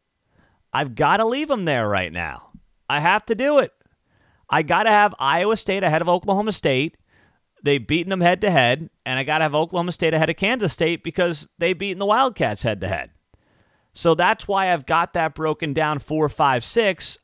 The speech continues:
Iowa State, Oklahoma State, and then Kansas State. That's the reason I've done it that way.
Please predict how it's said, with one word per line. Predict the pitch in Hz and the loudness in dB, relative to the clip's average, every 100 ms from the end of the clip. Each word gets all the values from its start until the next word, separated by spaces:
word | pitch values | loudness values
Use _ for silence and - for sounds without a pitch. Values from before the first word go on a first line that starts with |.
| - | -4
Iowa | 135 165 165 | -2 0 -2
State, | - 160 160 - | -2 -2 -4 -2
Oklahoma | 139 - 147 151 | -2 2 2 2
State, | 143 127 117 123 139 | -2 0 0 0 -4
and | 143 120 | -2 0
then | 107 113 131 _ | 0 0 -4 _
Kansas | - 262 269 151 110 | -6 -2 -2 -2 -4
State. | - 95 60 - _ | -4 -8 -8 -20 _
That's | 117 175 214 - | 2 4 4 -2
the | 202 | -2
reason | 208 190 180 | -2 -4 -4
I've | 156 | -4
done | 170 185 | -4 -6
it | 127 | -6
that | 110 85 | -8 -8
way. | 82 62 | -10 -12